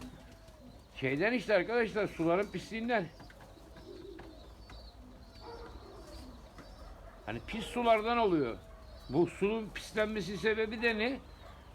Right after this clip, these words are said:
Barajlar yüzde beş, yüzde onlara düşmüş artık seviyeler.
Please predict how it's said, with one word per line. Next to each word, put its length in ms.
Barajlar 580
yüzde 380
beş, 200
yüzde 240
onlara 420
düşmüş 300
artık 260
seviyeler. 600